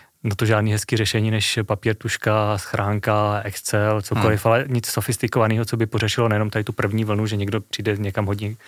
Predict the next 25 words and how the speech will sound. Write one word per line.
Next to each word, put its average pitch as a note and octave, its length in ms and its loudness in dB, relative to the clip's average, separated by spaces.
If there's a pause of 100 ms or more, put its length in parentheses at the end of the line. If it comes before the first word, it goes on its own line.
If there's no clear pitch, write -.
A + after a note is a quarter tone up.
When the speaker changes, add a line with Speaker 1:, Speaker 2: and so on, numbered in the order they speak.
(380)
Speaker 1:
ně-, A#2 140 0
zahodí A2 260 2
nějakou A2 260 2
myšlenku G#2+ 480 2
a G2+ 120 2 (840)
máme G2+ 220 2
odškrtnuto. G#2 640 0 (800)
A G#2 300 4 (180)
tak A2 140 -4 (180)
jsem - 260 -2
měl A2+ 120 4
v G#2+ 40 2
hlavě A2 200 2
takový A2+ 220 0
nápad G#2+ 280 2
na G#2+ 100 2
e-Kaizen G#2+ 380 2
a G#2+ 40 2
proto G#2+ 220 -2
jsme G#2 160 -2
s - 40 -2
tím A#2 120 0
později A2 320 2
začali, G#2+ 400 2
ale, G2+ 180 2